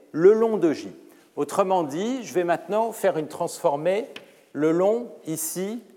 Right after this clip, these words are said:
de cet axe fréquentiel. Comme ça, c'est une constante,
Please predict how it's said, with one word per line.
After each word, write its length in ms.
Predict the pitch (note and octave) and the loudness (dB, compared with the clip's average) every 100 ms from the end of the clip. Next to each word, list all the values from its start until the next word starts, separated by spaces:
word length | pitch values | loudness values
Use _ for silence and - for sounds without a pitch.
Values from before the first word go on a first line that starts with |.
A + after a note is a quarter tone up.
| - _ _ _ - | -20 _ _ _ -8
de 80 | C#3+ | -4
cet 280 | - E3 | -2 0
axe 200 | G3 F#3+ | 0 -2
fréquentiel. 640 | - F3+ E3+ D3 - G#2 C2+ - _ _ _ _ _ _ _ _ | -4 -2 -2 -6 -8 -8 -10 -14 _ _ _ _ _ _ _ _
Comme 200 | C#4+ C#4+ | 2 2
ça, 220 | C#4 A3 | 2 0
c'est 160 | - F#3 | 2 0
une 120 | D#3 | -2
constante, 880 | - C#3+ - - C3+ A#3+ - - | -2 -4 -2 0 0 0 -8 -18